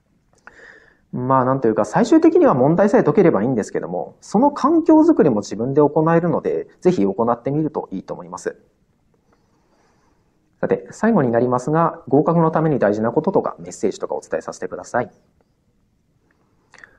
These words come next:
司法書士試験において、受験勉強において最も大事なことは何かって言われたら、単純に、えー、講座とか問題集とかを淡々と繰り返すこと。これも皆さんおっしゃってますし、実際にその通りです。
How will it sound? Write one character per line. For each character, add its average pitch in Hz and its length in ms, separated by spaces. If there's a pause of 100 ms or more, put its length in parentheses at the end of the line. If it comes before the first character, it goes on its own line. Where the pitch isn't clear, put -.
(240)
司 - 160
法 262 180
書 285 140
士 294 120
試 - 140
験 127 200
に 92 80
お 87 100
い 82 40
て、 82 280 (580)
受 113 120
験 254 240
勉 254 260
強 135 180
に 104 100
お 92 80
い 92 60
て 95 80
最 95 140 (200)
も 240 60
大 110 140
事 104 80
な 104 80
こ 113 100
と 98 60
は 92 60
何 120 200
か - 100
っ - 40
て - 180
言 160 100
わ 170 60
れ 180 60
た 180 100
ら、 104 300 (440)
単 143 180
純 160 220
に、 120 300 (120)
え 101 200
ー、 101 80
講 151 200
座 156 140
と 147 120
か - 320
問 143 200
題 185 160
集 180 160
と 92 100
か - 100
を - 200
淡 175 260
々 175 140
と 160 80
繰 131 120
り 139 80
返 135 160
す - 80
こ - 80
と。 - 220 (320)
こ 226 60
れ 240 60
も 226 120
皆 160 220
さ 135 100
ん - 20
お 85 40
っ - 20
し - 100
ゃ - 40
っ - 60
て 101 60
ま 80 120
す - 100
し、 - 240
実 127 80
際 226 220
に 214 80
そ 190 100
の 175 80
通 170 160
り - 60
で - 80
す。 - 180